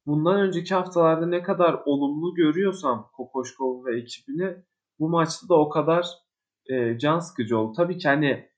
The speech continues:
bu sürekli hale gelebilecek bir problem olarak düşünmüyorum. Sadece, e, hazırlıksız yakalanılan,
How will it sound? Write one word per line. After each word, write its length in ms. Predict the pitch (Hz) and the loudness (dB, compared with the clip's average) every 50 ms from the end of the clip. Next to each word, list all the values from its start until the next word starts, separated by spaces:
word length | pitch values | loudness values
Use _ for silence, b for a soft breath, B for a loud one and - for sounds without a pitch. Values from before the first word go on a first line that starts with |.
| _ _ _ _ | _ _ _ _
bu 460 | - 139 151 156 156 139 - - - - | -4 0 2 2 2 2 -2 -6 -10 -16
sürekli 580 | - - - - 143 143 143 139 143 - 165 170 | -16 -14 -8 -4 0 2 2 0 2 2 2 4
hale 300 | 170 175 170 156 151 156 | 4 4 4 4 4 4
gelebilecek 600 | 156 165 160 156 147 143 135 131 127 156 160 160 | 4 2 2 2 2 2 0 -2 -2 -4 -4 -4
bir 120 | 156 151 151 | -6 -8 -4
problem 380 | - 147 143 135 139 151 156 | 0 0 0 0 2 0 0
olarak 380 | 160 160 160 156 156 151 156 - | 0 2 0 0 0 -2 -4 -10
düşünmüyorum. 540 | 139 - - - 151 147 131 117 104 104 104 | -14 -12 -10 -8 -8 -6 -6 -6 -6 -8 -8
Sadece, 720 | - - 165 175 170 165 156 143 135 165 180 175 185 180 _ _ _ _ _ _ _ _ _ - - | -4 -2 0 0 2 0 -2 -4 -2 -4 -4 -4 -6 -12 _ _ _ _ _ _ _ _ _ -6 -2
e, 180 | 139 131 120 - - - - - | 0 0 0 0 -2 -6 -10 -12
hazırlıksız 760 | 113 104 135 180 190 170 170 180 180 175 180 - - 190 175 | -8 -4 0 0 0 2 2 0 0 0 -4 -6 -6 0 4
yakalanılan, 880 | 185 170 147 - 147 127 127 120 120 123 139 156 180 185 185 185 - | 6 6 6 6 2 2 2 2 0 0 0 -2 -2 -2 -4 -10 -16